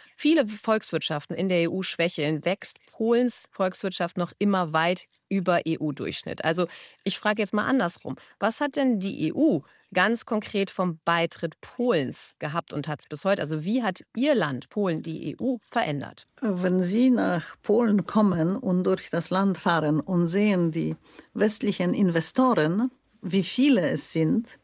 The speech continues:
Speaker 2: äh, dann, äh, fra-, stellen Sie sich sicher die Frage, wie viel Sie selbst dadurch verdienen,
Speaker 1: Hm.
Speaker 2: dass Sie so einen Riesenmarkt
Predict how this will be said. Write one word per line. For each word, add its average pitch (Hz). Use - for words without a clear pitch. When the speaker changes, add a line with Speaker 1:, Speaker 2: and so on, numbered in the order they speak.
Speaker 2:
äh, 180
dann, 196
äh, 185
fra-, 170
stellen 190
Sie 165
sich 180
sicher 226
die 165
Frage, 165
wie 165
viel 175
Sie -
selbst 175
dadurch 170
verdienen, 170
Speaker 1:
Hm. 226
Speaker 2:
dass 180
Sie 185
so 180
einen 185
Riesenmarkt 180